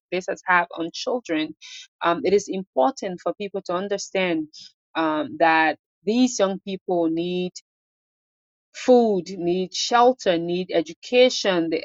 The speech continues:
aspect that has to do with the sexual, um, violence that lots of young women were subjected to during conflict. So, uh, so in understanding how to help these young people, first of all, like I said, we have to understand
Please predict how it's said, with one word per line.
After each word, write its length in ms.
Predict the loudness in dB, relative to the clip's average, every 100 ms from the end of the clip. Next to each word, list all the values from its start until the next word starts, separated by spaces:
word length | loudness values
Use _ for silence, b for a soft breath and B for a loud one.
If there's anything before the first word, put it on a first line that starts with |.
| 0
aspect 560 | -2 -2 -2 -2 -2 -6
that 120 | -4
has 200 | -4 -6
to 120 | -6 -6
do 180 | -4
with 160 | -2 -2 -4
the 240 | -6 -6
sexual, 800 | -8 -2 -2 -2 -2 2 4 2 -2 -14
um, 220 | -12 -4
violence 680 | 0 4 4 2 2 0 -2
that 200 | -2 -2 -2 _ _ _ _ 2
lots 320 | 2 2 -4
of 120 | -8 -6
young 280 | -4 -2 0
women 340 | 0 0 -2 -6 -6
were 160 | -6
subjected 800 | -4 -8 -8 -2 -2 0 -6 -6 _
to 180 | -8 -6
during 240 | 0 0 0
conflict. 760 | -4 -10 -12 _ -14 -14 -20 -20 B B -4
So, 280 | 2 2 2 -4 -10 -2
uh, 160 | 0 0 _ -20 _
so 280 | -2 4 4
in 220 | 2 -2
understanding 600 | 2 4 2 2 0 0
how 220 | 0 0 2
to 100 | -2
help 320 | 2 4 4
these 240 | 0 -10 -6
young 140 | -8 -8
people, 240 | -12 -12 -6
first 240 | -6 -6
of 60 | -4
all, 100 | -2
like 160 | -2
I 120 | -2 -4
said, 260 | 0 -2
we 60 | 0
have 160 | -4 -4
to 80 | -4
understand 560 | -4 -4 -6 -4 -4